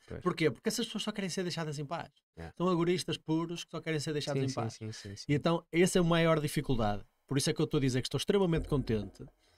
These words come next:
Speaker 2: com certas situações que aparentemente podem significar que nós vamos ficar pior, mas eu acho que são o trigger para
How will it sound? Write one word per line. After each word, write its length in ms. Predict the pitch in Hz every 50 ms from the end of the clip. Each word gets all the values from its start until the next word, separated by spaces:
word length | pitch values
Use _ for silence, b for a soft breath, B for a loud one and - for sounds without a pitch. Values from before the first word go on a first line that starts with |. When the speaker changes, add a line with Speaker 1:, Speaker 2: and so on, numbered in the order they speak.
| _ _ _ _
Speaker 2:
com 240 | 156 143 135 127 117
certas 360 | - - 185 185 - - 151
situações 520 | - - 147 - 143 - - 127 110 104 -
que 80 | -
aparentemente 500 | 135 - 156 156 147 - 139 135 120 - _
podem 220 | - 135 131 139
significar 540 | 131 - 147 143 151 - 143 - 143 123 -
que 60 | -
nós 100 | 147 160
vamos 140 | 143 151 131
ficar 140 | - 147 131
pior, 240 | - 123 113 123 - - _ _ _ B B B B B B B B -
mas 100 | 147 131
eu 80 | 156 160
acho 140 | 156 - -
que 60 | -
são 380 | - 165 143 135 120 117 113 - _ _ _
o 80 | 147 131
trigger 440 | - - 143 147 151 139 185 220 - _ _ _ _ _ _ _ _ _ _ _ _ - - _ _
para 440 | - 156 156 156 156 170 180 -